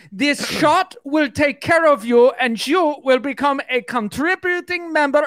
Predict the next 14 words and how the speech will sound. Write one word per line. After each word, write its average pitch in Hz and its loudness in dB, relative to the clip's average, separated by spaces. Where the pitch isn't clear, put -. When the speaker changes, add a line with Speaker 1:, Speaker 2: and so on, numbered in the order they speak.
Speaker 2:
of 277 -2
society. 294 -2
<laughs> - -14
Otherwise, 330 2
we 277 2
have 269 2
a 311 0
shower 294 2
for 233 0
you. 151 -2
Speaker 1:
Here's 160 -8
a 156 -10
towel. 135 -8
<laughs> - -20